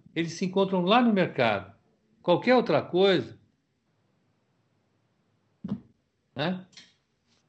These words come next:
Mini índice, zero oitenta e um de alta a cento e dezenove novecentos e dez. Mini dólar, cinco quatro quatro oito, zero trinta e três. E a taxa de juros sendo a sete zero meia. Subiu. Ela foi pra cima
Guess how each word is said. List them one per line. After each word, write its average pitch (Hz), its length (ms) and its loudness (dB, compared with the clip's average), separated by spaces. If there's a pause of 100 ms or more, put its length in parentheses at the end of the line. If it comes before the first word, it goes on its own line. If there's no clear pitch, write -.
(640)
Mini 196 300 4
índice, 131 220 -4
zero 190 220 4
oitenta 180 340 0
e 165 40 2
um 156 140 -6
de 139 160 -2
alta 196 400 2
a 151 220 -4
cento 196 400 -4
e 185 40 -2
dezenove 156 480 0
novecentos 175 380 -2
e 185 60 -2
dez. 120 420 -2
Mini 180 180 4
dólar, 135 540 2 (160)
cinco 180 360 -4
quatro 156 320 2
quatro 143 280 -4
oito, 180 240 0
zero 151 220 -2
trinta 139 240 -2
e 127 100 0
três. 190 420 2 (240)
E 165 60 2
a 165 80 2
taxa 190 260 2
de 143 120 -4
juros 165 220 -4
sendo 175 180 -2
a - 20 0
sete 190 300 -2
zero 190 240 2
meia. 143 180 2
Subiu. 170 480 2 (300)
Ela 156 160 2
foi 190 140 2
pra 226 180 4
cima 196 520 -2